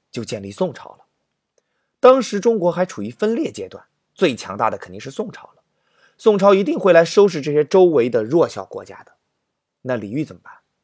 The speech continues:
这个皇帝的位子啊，就像布满了汁儿、扎屁屁呀，如坐针毡。李煜是个聪明人，刚刚继位就向赵匡胤表忠心，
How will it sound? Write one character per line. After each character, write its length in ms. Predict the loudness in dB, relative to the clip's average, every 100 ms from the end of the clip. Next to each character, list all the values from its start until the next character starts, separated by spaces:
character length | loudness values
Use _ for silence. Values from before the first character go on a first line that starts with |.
| _ _ _ _ _ _
这 100 | -8
个 60 | -8
皇 280 | -8 -14 -8
帝 120 | -6
的 60 | -6
位 160 | -8
子 120 | -16 -20
啊， 320 | -20 -20 _ _
就 120 | -8
像 200 | -8 -8
布 260 | -6 -2 -2
满 220 | -4 -8
了 80 | -10
汁 160 | -2 2
儿、 560 | 2 2 -2 -6 -10 _
扎 360 | 0 2 2 -2
屁 400 | -2 -4 -4 -6
屁 220 | -6 -8
呀， 400 | -8 -12 -20 _ _ _ _ _ _ _ -4
如 480 | -2 0 -2 -4
坐 440 | -4 -2 0 -2 -4
针 360 | -6 -6 -6 -14
毡。 160 | -14 -16 _ _ _ _ _ _ _ _ _ _ _
李 140 | 2 4
煜 160 | 4
是 100 | 0
个 60 | -2
聪 180 | -4 -6
明 140 | -6
人， 200 | -10 -20 _ _ 2
刚 240 | 4 4
刚 240 | 4 2 0
继 160 | -2
位 240 | 2 2 0
就 160 | -6
向 200 | -4 -4
赵 200 | 0 0
匡 180 | 0 -8
胤 100 | -6
表 200 | -6 -4
忠 160 | -4 -4
心， 240 | -6